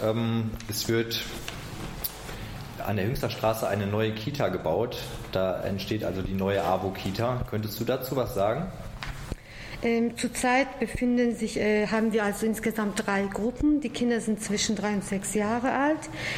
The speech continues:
Speaker 2: Ab dem ersten August bekommen wir auch Kinder unter drei. Und neue Kita, genau, das ist dann, äh, Kita am Förderturm auf der ehemalige Zechengelände. Und ich hoffe, dass wir dann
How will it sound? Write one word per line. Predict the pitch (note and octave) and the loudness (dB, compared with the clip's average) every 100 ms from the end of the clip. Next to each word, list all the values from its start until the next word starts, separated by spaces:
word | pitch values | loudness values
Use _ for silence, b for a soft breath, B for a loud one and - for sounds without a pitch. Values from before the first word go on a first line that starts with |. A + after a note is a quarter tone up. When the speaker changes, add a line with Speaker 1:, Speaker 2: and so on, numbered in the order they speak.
| B B | B B
Speaker 2:
Ab | G#3+ A3 | -2 0
dem | B3 | -2
ersten | G#3+ A#3+ B3 C#4+ - | 2 2 4 2 4
August | A3 G#3+ A3 A#3+ C#4+ - - B B B | 2 2 4 2 2 -2 -6 B B B
bekommen | A3+ A3+ B3 A#3 | 0 2 4 4
wir | G#3 | 2
auch | G#3 | 0
Kinder | - A3+ G#3+ G#3+ A3+ | 2 2 2 2 2
unter | C4 B3+ G#3 | 2 4 0
drei. | G#3 G3+ A3 D4 E4 - B B B B B B | 2 2 4 4 2 -2 B B B B B B
Und | A#3 A#3+ B3 A#3+ - - G#3 | 6 6 6 4 0 0 4
neue | B3 C4 C4 | 6 6 4
Kita, | - C#4 C#4 C#4+ | 2 2 4 4
genau, | C4+ A#3 A3+ B3 C#4+ D4 | 4 4 4 4 4 4
das | A#3+ A#3 | 2 0
ist | A3+ - | -2 0
dann, | A#3 A3+ | 2 2
äh, | G#3+ G#3+ G#3 G#3 G#3 G3 G3+ - | 4 4 4 2 2 0 -4 -2
Kita | B3+ B3+ A3+ | 0 2 2
am | A3 | 2
Förderturm | - A3 B3+ C#4 C#4 C4 D4 D#4 D4 | 2 2 4 2 2 4 6 4 2
auf | - - | -4 -2
der | A3 G#3+ G#3 A#3 | 0 2 2 2
ehemalige | A3+ A#3+ A3+ G#3+ G#3+ G#3 | 4 4 2 2 0 0
Zechengelände. | B3 B3 A#3 G#3+ G3 F#3+ F#3+ G3 C4 D4 - B B B B B B B - - | -2 0 0 2 2 4 2 2 2 0 -4 B B B B B B B -10 -2
Und | A3+ A3+ G3 - | 0 0 -2 -6
ich | G#3+ - | -2 0
hoffe, | B3+ B3+ B3+ B3+ B3+ | 0 0 2 4 4
dass | A#3 - - | 2 0 2
wir | A#3 | 2
dann | A3+ G#3+ A3 A3+ | 4 2 4 2